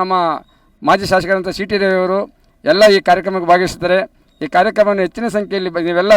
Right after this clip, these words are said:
ನಮ್ಮ ಅಂಬೇಡ್ಕರ್ ಅವರ ಅಭಿಮಾನಿಗಳು ಹೆಚ್ಚಿನ ಸಂಖ್ಯೆಯಲ್ಲಿ ಭಾಗವಹಿಸಿ ಈ ಕಾರ್ಯಕ್ರಮವನ್ನು ಯಶಸ್ವಿ ಮಾಡಿಕೊಡ್ಬೇಕಂತ ನಮ್ಮಲ್ಲಿ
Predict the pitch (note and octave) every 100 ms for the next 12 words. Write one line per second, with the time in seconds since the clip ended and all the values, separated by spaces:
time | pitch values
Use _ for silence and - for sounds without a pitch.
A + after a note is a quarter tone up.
0 | F#3+ F3+ F3 C#3+ - _ - F3 G#3 G3+
1 | G3 F3 D#3+ A3 A#3+ A3 D#3 A2+ _ _
2 | _ - D#3+ - A3+ G#3 G3+ G3 F#3 F3+
3 | G3+ G3+ E3 G#3+ - _ _ - E3 E3+
4 | G3+ A3 A3 G3+ F#3+ F3+ F3 G3 G#3 F#3+
5 | F3+ F3 F3+ G#3+ F#3+ E3+ G3